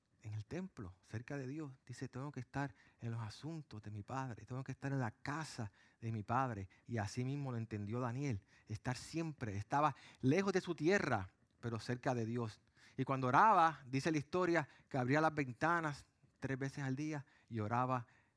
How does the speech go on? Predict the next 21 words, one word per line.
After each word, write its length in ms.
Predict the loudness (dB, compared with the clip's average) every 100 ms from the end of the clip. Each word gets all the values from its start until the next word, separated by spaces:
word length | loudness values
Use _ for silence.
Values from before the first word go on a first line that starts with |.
| -8
mirando 680 | -2 0 0 -4 -6 -10 -10
a 80 | -8
Jerusalén, 580 | -6 -6 -6 -4 -6 -4
hacia 400 | -2 -2 -4 -6
donde 180 | -6 -10
estaba 240 | -8 -8
Jerusalén, 500 | -8 -8 -8 -8 -8 -14 _ _ _ -16
¿verdad? 220 | -14 -14 _
Porque 260 | -10 -6
no 80 | -4
estaba 300 | 2 4 6
allí, 160 | 4 4
no 80 | 2
lo 100 | 4
veía, 400 | 4 6 4 2 -6 _
pero 160 | -2 -2
él 60 |
tenía 260 | -2 -2 0
la 120 | 0
fe 180 | -2 -2
puesta 480 | -4 -6 -6 -8